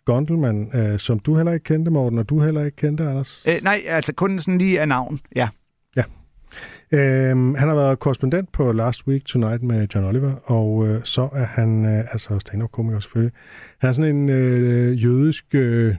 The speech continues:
Speaker 1: New Yorker-agtig type.
Speaker 2: Ja, jeg tror,
Speaker 1: Øh,
Speaker 2: han er fra Boston, faktisk.
Speaker 1: han er fra Massachusetts.
Speaker 2: Ja.
Speaker 1: Øh, ikke Boston, men Massachusetts. Øh,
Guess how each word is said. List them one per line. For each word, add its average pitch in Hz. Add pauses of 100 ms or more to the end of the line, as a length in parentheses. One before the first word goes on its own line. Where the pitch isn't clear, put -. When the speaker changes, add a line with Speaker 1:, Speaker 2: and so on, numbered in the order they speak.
Speaker 1:
New 117
Yorker-agtig 120
type. 135 (420)
Speaker 2:
Ja, 135
jeg 139
tror, 135
Speaker 1:
Øh, 175
Speaker 2:
han 165
er 151
fra - (100)
Boston, 117
faktisk. 113
Speaker 1:
han 123
er 123
fra 143
Massachusetts. 120 (220)
Speaker 2:
Ja. 113
Speaker 1:
Øh, 110
ikke 127
Boston, 101
men 98 (120)
Massachusetts. 104 (500)
Øh, 131